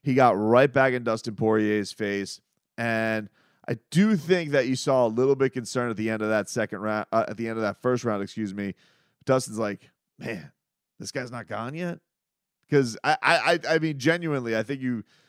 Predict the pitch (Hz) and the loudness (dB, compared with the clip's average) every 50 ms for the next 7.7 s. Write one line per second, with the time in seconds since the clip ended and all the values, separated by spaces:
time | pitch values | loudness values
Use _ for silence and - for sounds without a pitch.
0 | _ _ _ - - - - 170 170 147 120 147 143 143 143 - 127 123 123 127 | _ _ _ -12 -8 -6 -6 -6 -6 -2 2 2 4 4 2 0 -4 -4 -4 -4
1 | 98 - 123 113 110 - - 131 123 123 - - 120 107 104 104 104 104 104 101 | -2 -2 -2 -2 -2 0 2 2 4 2 2 0 -4 -2 -2 0 0 0 0 0
2 | 104 107 107 107 101 98 92 92 95 107 107 104 101 98 - - 113 110 101 107 | 0 0 2 2 0 -2 -4 -8 -10 -10 -10 -10 -12 -12 -12 -10 -10 -6 -4 -2
3 | 113 110 98 95 110 98 87 82 - - - _ _ _ _ _ - 170 180 175 | -2 -2 -2 -4 -6 -6 -6 -8 -10 -14 -18 _ _ _ _ _ 4 6 6 8
4 | 170 170 160 151 139 139 135 117 113 113 107 - - - _ _ _ _ _ _ | 10 10 10 10 8 6 4 2 0 -4 -4 -6 -10 -16 _ _ _ _ _ _
5 | _ _ - - - 131 123 104 131 147 147 143 143 135 113 113 107 - - 131 | _ _ -14 -8 -4 -4 -2 0 2 2 4 4 2 2 -2 -4 -6 -2 0 2
6 | 123 123 127 131 127 127 123 120 117 110 104 - - 117 113 107 104 95 - 104 | 4 4 4 4 4 2 2 0 0 -2 -4 -6 -6 -4 -4 -4 -4 -6 -8 -6
7 | 110 107 101 101 101 104 104 98 98 95 95 95 95 92 | -6 -6 -6 -6 -4 -2 -2 0 0 0 -2 -2 -4 -6